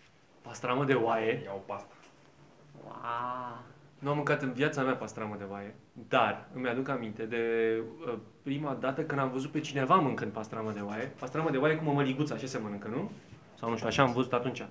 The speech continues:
Speaker 1: Am fost la Caru cu bere, uh, pe Calea Victoriei și, uh, îmi a-, îmi, mi-a rămas în memorie, nu neapărat pentru ce a mâncat persoana respectivă, ci pentru că, um, la momentul ăla, eu la masă eram cu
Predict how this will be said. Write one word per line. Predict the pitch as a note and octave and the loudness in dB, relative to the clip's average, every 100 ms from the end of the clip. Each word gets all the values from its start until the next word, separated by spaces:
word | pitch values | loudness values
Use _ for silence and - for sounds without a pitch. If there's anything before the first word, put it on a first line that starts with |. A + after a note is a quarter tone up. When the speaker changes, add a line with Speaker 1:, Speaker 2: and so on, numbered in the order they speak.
| - - - - | -14 -20 -14 -8
Speaker 1:
Am | C3 | -2
fost | C#3+ | 2
la | D3+ | 4
Caru | D3+ D3+ D3+ | 4 4 4
cu | C3 | 4
bere, | C3 A#2+ D3+ E3+ - - - - - | 6 6 6 0 -12 -20 -20 -20 -12
uh, | A#2 A2 G#2+ | -6 -2 -2
pe | A2+ | -2
Calea | B2 C3+ | -2 -2
Victoriei | A2+ A2 A2 A2+ D#3+ D#3+ - - - - - - | -2 0 0 2 -2 -4 -16 -20 -20 -20 -20 -16
și, | - - D3 C#3+ C#3 C3+ | -6 0 2 4 4 2
uh, | |
îmi | C3 C3+ | 2 2
a-, | B2+ - | 2 0
îmi, | C3+ A#2+ A#2+ A#2 A2+ | -2 -2 -4 -6 -2
mi-a | A#2 | 0
rămas | A2+ A#2+ D#3 D3+ | 2 2 0 0
în | B2 | -2
memorie, | A#2 A#2 C3 B2 | -2 0 0 -2
nu | B2+ | -2
neapărat | B2 B2 A#2+ | -2 -2 -2
pentru | A#2+ G#2+ | -2 -6
ce | A2 B2 | -4 -4
a | |
mâncat | A#2 G#2+ A2+ | -4 -4 -4
persoana | A2+ A2 A#2+ A2+ | -6 -8 -6 -6
respectivă, | G#2+ - A2 E3+ F3 B2+ - - - - | -8 -10 -10 -8 -6 -6 -10 -20 -20 -18
ci | - D#3+ | -8 -4
pentru | D#3 D3+ D3+ | -2 -2 -2
că, | D3+ D3+ D3 D3 C#3+ C#3 C#3 C#3 C#3 - - _ - | 0 2 2 2 2 0 0 -2 -4 -10 -20 _ -6
um, | C3+ | 0
la | C#3 | 2
momentul | D3+ D#3 D3+ D#3 C3+ | 4 4 4 2 0
ăla, | D#3 | 2
eu | D3 | 2
la | D#3+ C3+ | 2 2
masă | A#2 C#3 F#3 | 2 0 0
eram | D3+ A#2+ C#3 F#3+ - | 0 0 0 -2 -6
cu | - E3 A3 A3+ | -2 0 0 -4